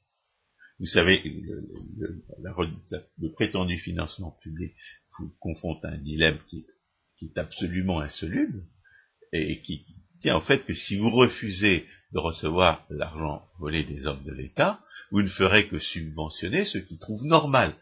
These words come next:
de recevoir l'argent volé des hommes de l'État. Et pas, et pas par conséquent, vous avez le choix soit entre devenir un receleur, soit entre,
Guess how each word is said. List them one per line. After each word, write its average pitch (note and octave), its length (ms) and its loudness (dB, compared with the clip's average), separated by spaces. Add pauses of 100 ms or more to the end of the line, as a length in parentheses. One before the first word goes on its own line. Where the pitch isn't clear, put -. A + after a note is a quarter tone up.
(240)
de E2+ 80 -6
recevoir D#2+ 540 -6
l'argent D2+ 360 -8
volé D2 260 -10
des - 240 -10
hommes C#2+ 140 -12
de C#2+ 80 -12
l'État. D2 280 -14 (1200)
Et D#2+ 80 -2
pas, D2 240 4
et D#2 120 -4
pas - 160 -14
par - 260 -12
conséquent, C3+ 800 -4 (400)
vous F#2 140 0
avez G2+ 260 6
le F2+ 180 4
choix F#2+ 460 4
soit B2 420 4
entre D#2+ 520 -6 (100)
devenir D#2 480 -2 (440)
un C#2+ 120 0
receleur, G#2+ 1080 4 (500)
soit - 340 2
entre, E2 380 0